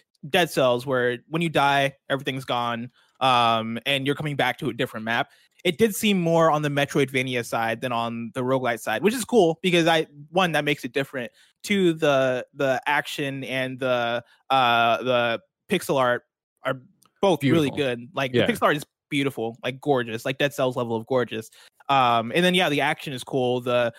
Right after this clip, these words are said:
Speaker 1: there's, there's, like, a weapon system where you can equip different types of weapons. Then you mentioned, like, the different properties and stuff. Like, all that stuff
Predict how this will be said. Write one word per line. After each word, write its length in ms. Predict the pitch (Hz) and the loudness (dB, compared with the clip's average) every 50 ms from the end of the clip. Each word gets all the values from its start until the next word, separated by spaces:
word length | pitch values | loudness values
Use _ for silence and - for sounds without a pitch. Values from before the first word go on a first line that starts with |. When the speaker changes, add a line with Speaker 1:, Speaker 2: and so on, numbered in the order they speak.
| - _ _ | -18 _ _
Speaker 1:
there's, 220 | 165 165 160 156 - - | 2 2 2 0 -4 -10
there's, 320 | 143 147 139 160 170 156 | -12 -2 0 0 2 2
like, 100 | 180 156 | 2 2
a 40 | 143 | 2
weapon 280 | 131 143 139 147 151 | 2 2 0 0 -4
system 300 | 135 151 139 - - 143 135 | -6 -6 -6 -6 -8 -4 -2
where 80 | 135 | -2
you 60 | 131 - | -2 -2
can 340 | - 127 123 120 120 113 _ | -4 -8 -8 -8 -12 -8 _
equip 360 | 135 143 - - 156 143 135 _ _ _ _ _ _ _ _ | -10 -10 -4 -2 -2 -2 -2 _ _ _ _ _ _ _ _
different 240 | - 147 131 156 143 | -6 -2 -2 -4 -4
types 260 | - 139 135 131 - | -2 -2 -2 -2 -4
of 60 | 143 120 | -4 -2
weapons. 480 | 120 123 127 - 139 131 135 135 131 | -2 -2 0 -2 -6 -6 -6 -8 -6
Then 280 | 127 131 120 120 127 131 | -2 0 0 0 -2 -6
you 60 | 131 | -4
mentioned, 300 | 135 127 120 - 139 127 | -4 -4 -4 -6 -6 -6
like, 140 | 123 120 117 | -6 -6 -4
the 60 | 135 | -6
different 220 | 139 131 131 117 | -4 -4 -6 -4
properties 460 | - 110 110 117 - 127 123 120 113 120 | 0 0 0 0 2 0 -2 -2 -4 -6
and 100 | 120 - | -8 -2
stuff. 240 | - 131 123 123 | 0 0 0 2
Like, 180 | - 131 127 - _ | 0 -2 -2 0 _
all 140 | - 185 208 | 2 4 4
that 120 | 240 240 | 4 2
stuff 260 | - - 202 190 202 | 2 2 2 2 2